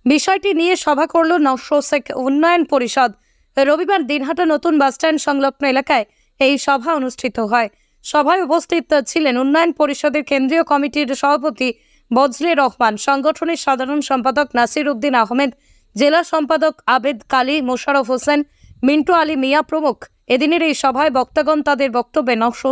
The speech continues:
শেখ সম্প্রদায়ের নানা সমস্যা তুলে ধরে বলেন, মণ্ডল কমিশনের রিপোর্টের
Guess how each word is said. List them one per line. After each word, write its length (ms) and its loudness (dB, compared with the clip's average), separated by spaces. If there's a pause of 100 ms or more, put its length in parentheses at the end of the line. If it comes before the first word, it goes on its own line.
শেখ 160 -2 (380)
সম্প্রদায়ের 640 0
নানা 200 0
সমস্যা 440 -4 (100)
তুলে 220 0
ধরে 220 0
বলেন, 200 2 (440)
মণ্ডল 420 2
কমিশনের 580 0
রিপোর্টের 420 0